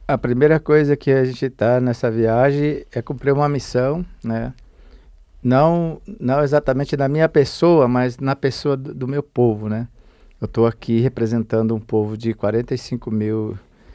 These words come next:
índios e, e aí vim pra Europa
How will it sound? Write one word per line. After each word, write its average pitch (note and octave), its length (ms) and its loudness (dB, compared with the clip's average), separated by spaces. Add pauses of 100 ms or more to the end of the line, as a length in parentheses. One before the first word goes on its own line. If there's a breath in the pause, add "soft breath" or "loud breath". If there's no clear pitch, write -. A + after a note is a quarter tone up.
(240 soft breath)
índios B2+ 640 0 (120)
e, A#2+ 720 2 (760 soft breath)
e A#2+ 140 2
aí D3 600 2
vim C3+ 260 -2
pra C#3+ 200 4
Europa C#3+ 1080 6